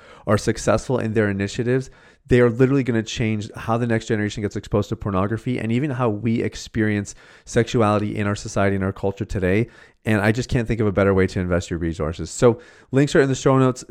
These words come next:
Go, uh, go nuts and, uh, and be generous. And if you are looking for something more systematic, maybe you're like, "Okay, I'll make a donation, Sathya, but I want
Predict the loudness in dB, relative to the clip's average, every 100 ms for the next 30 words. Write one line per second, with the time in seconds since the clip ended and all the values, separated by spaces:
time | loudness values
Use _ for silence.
0 | 0 4 6 4 0 -2 -2 0 0 2
1 | -2 -2 -6 -2 0 0 0 0 0 0
2 | 0 2 2 0 -2 -8 -20 -20 _ -2
3 | 0 2 0 0 2 6 6 4 0 -4
4 | -4 -4 -2 -2 -2 -6 -2 0 0 0
5 | 4 4 4 2 2 2 2 0 -2 -4
6 | -6 -10 -12 -6 -4 -2 -4 -2 -2 0
7 | 0 -2